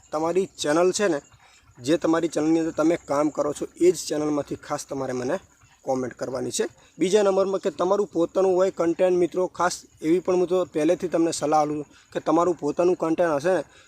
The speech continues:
તો જે તમારી ચેનલ મોનેટાઇઝ થશે. ભલે હું વિઝિટ તમારી ચેનલની મુલાકાત લઈશ, પણ તમારી ચેનલ મિત્રો તમારા વીડિયો જ નથી તો હું ભલે તમારી ચેનલનું નામ બોલીશ, તમારું એડ્રેસ બોલીશ, તમારું નામ બોલીશ, પણ મિત્રો તમારી મહેનત નહીં હોય તો તમારી ચેનલ પણ મોનેટાઇઝ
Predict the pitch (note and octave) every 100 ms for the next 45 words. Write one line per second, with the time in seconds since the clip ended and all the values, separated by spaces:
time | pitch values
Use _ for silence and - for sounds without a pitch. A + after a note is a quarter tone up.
0 | _ - F3+ F3+ F3+ E3 D#3+ - D#3 D#3
1 | D3 D3+ D3 D3+ - D3 D3+ C3+ D#3+ F#3
2 | E3 C3+ C3 G3 F#3+ F#3 F3+ F#3 F3 F3
3 | D#3 D#3+ F3+ F3+ E3 D#3 C3+ - - -
4 | _ F#3+ - F3+ F#3+ F#3+ - E3+ F#3 F#3
5 | F3 F#3 E3+ F3 F3 C#3+ D3 F3 F#3 E3+
6 | E3+ E3 E3+ E3 C#3 F#3 F3+ F3+ F#3 F#3
7 | F3 F3 F3+ D#3+ C#3+ E3+ E3 E3 E3 -
8 | D#3 D#3+ D#3 C3+ E3 - D#3+ D#3 D3+ D#3
9 | D#3 F3 F3 D#3+ D#3 D#3+ D3 - - -
10 | _ G#3 G#3 F3+ G3+ G3 _ _ - F#3+
11 | G#3 G#3 E3+ F3 G3 G3 G3 F3+ F3 E3+
12 | E3 D3+ E3 D#3+ D#3 D#3 C#3+ C3 D3